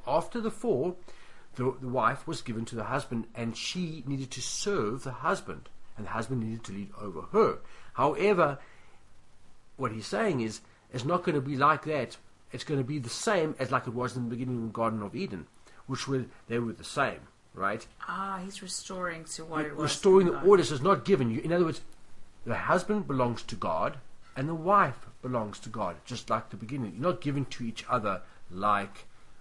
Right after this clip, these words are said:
Speaker 1: who does she belong to? They don't belong to anybody, they belong to God, just like the angels belonging to God. I believe that is the message. I know that people have extrapolated that and said,
Speaker 2: Mm-hmm.
Speaker 1: "Therefore, if that's given to God,
Speaker 2: Mm-hmm.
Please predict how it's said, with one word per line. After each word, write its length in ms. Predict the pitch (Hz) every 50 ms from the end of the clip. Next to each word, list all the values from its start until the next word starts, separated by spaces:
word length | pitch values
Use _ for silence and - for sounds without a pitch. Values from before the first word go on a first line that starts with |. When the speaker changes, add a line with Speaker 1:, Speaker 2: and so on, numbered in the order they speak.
| -
Speaker 1:
who 180 | - - 143 147
does 300 | 127 - - 131 117 -
she 180 | - - 143 127
belong 400 | 98 113 110 113 113 104 98 98
to? 200 | - - - 104 - - - - - -
They 60 | 143
don't 140 | 185 - -
belong 240 | 160 175 180 170 -
to 100 | - 156
anybody, 360 | 180 214 226 165 139 117 113
they 60 | 113
belong 280 | 104 107 123 135 143 131
to 100 | - 120
God, 460 | 101 107 110 - - - - - - - - - - - - - - - - - - - - - -
just 240 | - - 139 - -
like 180 | 135 127 127 -
the 100 | 131 120 113
angels 340 | 139 185 185 123 101 87 -
belonging 540 | - - 101 101 104 107 104 104 107 107 101 -
to 80 | -
God. 380 | 90 90 117 123 143 127 - - - - - - - - - - - - - - -
I 40 | 123
believe 220 | 147 170 143 107
that 180 | 127 151 190 214
is 160 | 220 175 -
the 80 | - 123
message. 560 | 107 120 151 165 135 - 92 - - - - - - - - - - - - - -
I 100 | - 127
know 220 | 135 165 196 208
that 200 | 190 165 151 -
people 200 | - - 180 147
have 160 | 143 139 117 -
extrapolated 800 | 120 - - - - 185 190 190 - 156 120 101 92 90 87 85
that 160 | 87 80 76
and 100 | 92 90
said, 140 | - 107 95
Speaker 2:
Mm-hmm. 80 | 95 101 135
Speaker 1:
"Therefore, 480 | 180 208 - - - - 107 101 - -
if 140 | - - -
that's 220 | 147 165 180 -
given 260 | - - 151 143 147 131
to 200 | - - 117 107
God, 500 | 104 139 151 147 98 80 80 104 131 131 - -
Speaker 2:
Mm-hmm. 260 | 180 175 180 170 156